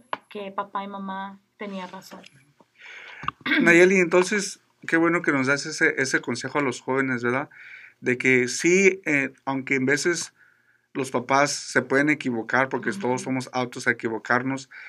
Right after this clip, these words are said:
Speaker 2: pero la mayoría de las veces le damos los consejos a nuestros hijos porque, pues, como tú lo acabas de decir, no queremos que pasen por lo mismo que nosotros
Speaker 1: Sí.
Speaker 2: pasamos, ¿verdad? Es, las generaciones son diferentes, aunque
Speaker 1: Sí.
Speaker 2: uno dice, "Oh,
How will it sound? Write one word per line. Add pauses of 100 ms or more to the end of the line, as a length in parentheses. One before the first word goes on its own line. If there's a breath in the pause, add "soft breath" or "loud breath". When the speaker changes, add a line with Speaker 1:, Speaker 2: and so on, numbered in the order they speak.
(160 loud breath)
Speaker 2:
pero
la
mayoría
de
las
veces
le
damos
los
consejos
a
nuestros
hijos
porque, (420 loud breath)
pues,
como
tú
lo
acabas
de
decir,
no
queremos
que
pasen
por
lo
mismo
que
nosotros
Speaker 1:
Sí.
Speaker 2:
pasamos,
¿verdad? (540 loud breath)
Es,
las
generaciones
son
diferentes,
aunque
Speaker 1:
Sí.
Speaker 2:
uno
dice,
"Oh,